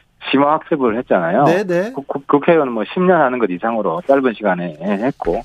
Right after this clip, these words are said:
Speaker 2: 네.
Speaker 1: 그래서 뭐 조언을 하신 걸 거고. 그리고 이제, 어, 이제 한동훈 장관이 이제 지지율이 많이 나오잖아요.
Speaker 2: 네.
Speaker 1: 그거는 민심을 잘 반영하는 것 같아요. 이제, 어, 권력 범죄,
Speaker 2: 예.
Speaker 1: 지방 정권이든 중앙 정권이든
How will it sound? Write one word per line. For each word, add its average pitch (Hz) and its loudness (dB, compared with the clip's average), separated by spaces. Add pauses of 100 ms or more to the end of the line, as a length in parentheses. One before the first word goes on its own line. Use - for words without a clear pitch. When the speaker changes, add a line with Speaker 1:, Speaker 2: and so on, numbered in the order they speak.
Speaker 2:
네. 139 0
Speaker 1:
그래서 180 2
뭐 135 2
조언을 131 2
하신 165 -2
걸 92 0
거고. 139 0 (460)
그리고 175 4
이제, 165 2
어, 123 0
이제 131 -4
한동훈 170 4
장관이 135 0
이제 113 -4
지지율이 175 2
많이 98 0
나오잖아요. 107 0
Speaker 2:
네. 175 2 (180)
Speaker 1:
그거는 170 2
민심을 165 2
잘 123 2
반영하는 151 0
것 139 2
같아요. 92 -10
이제, 90 -6 (640)
어, 98 0
권력 185 0
범죄, 87 -4 (200)
Speaker 2:
예. 151 0
Speaker 1:
지방 147 2
정권이든 113 0
중앙 101 -4
정권이든 98 -4